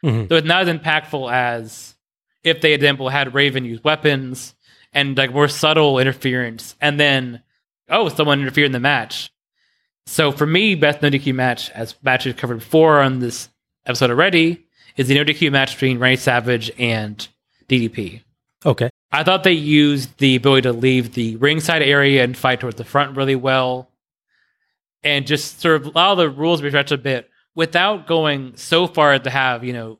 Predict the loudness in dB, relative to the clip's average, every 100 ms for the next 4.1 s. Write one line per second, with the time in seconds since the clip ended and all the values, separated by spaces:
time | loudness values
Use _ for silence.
0 | -4 0 2 2 2 -2 -2 0 0 0
1 | -4 -6 -2 -2 -2 -8 _ _ _ _
2 | _ -6 0 2 2 0 2 2 2 4
3 | 4 4 2 2 2 0 0 -2 -2 -12
4 | -20